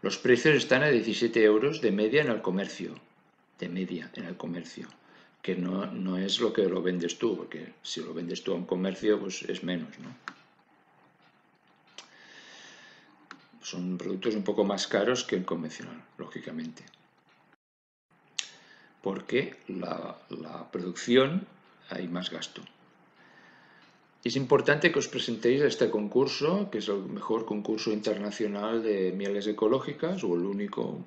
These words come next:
más, tiene más relieve, que es el Biomel, de, que hacen en Italia. Y eso tuve la suerte de ganar la medalla de oro de mi marca en el año dos mil diecisiete. Pero eso yo lo hago para, para, digo,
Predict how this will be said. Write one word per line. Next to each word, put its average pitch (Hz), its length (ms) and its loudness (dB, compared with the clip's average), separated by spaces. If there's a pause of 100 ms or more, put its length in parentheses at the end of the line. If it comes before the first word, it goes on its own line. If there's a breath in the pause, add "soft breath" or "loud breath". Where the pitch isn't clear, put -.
(180)
más, 87 240 -10
tiene 95 220 -8
más 90 180 -8
relieve, 110 440 -2
que - 80 -6
es 98 80 -4
el 95 100 -4
Biomel, 85 720 -6
de, - 160 -10
que - 160 -12
hacen - 240 -10
en 85 120 -4
Italia. - 420 -10 (440 soft breath)
Y 95 60 -6
eso 104 160 0
tuve 110 320 8
la 101 260 6 (300)
suerte 117 480 8
de 117 100 6
ganar 107 280 2
la 104 220 2 (120)
medalla 104 420 2
de 98 180 0
oro 113 280 -2 (720 loud breath)
de 95 260 -2
mi 90 220 -2
marca 107 640 -4
en 92 240 -8
el 90 160 -6
año 92 320 -8
dos 98 240 -8
mil 85 180 -6
diecisiete. - 680 -10
Pero 123 220 6
eso 185 400 4 (680 loud breath)
yo 113 280 4
lo 117 200 8
hago 123 300 6
para, 95 500 -2
para, - 460 -4
digo, - 380 -6